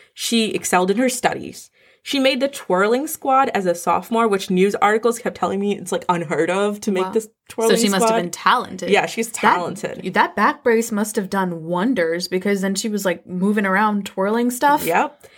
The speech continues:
Speaker 1: She sang in the Kennedy's women's choir and the concert choir.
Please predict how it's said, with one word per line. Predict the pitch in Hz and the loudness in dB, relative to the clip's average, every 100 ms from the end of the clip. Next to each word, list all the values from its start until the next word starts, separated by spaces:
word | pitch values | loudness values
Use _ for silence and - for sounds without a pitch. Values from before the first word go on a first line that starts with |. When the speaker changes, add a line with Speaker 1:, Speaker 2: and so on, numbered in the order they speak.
| - | -20
Speaker 1:
She | - 226 | -4 -2
sang | 214 247 262 | 0 2 0
in | 302 | 0
the | 247 | -2
Kennedy's | 240 214 220 220 | 0 0 0 -2
women's | 170 180 190 | 0 0 -2
choir | - - 165 185 208 190 | -4 0 2 2 0 0
and | 196 | 0
the | 180 | -2
concert | - 156 156 - | -4 -4 -4 -8
choir. | - 147 143 180 | -8 -8 -4 -4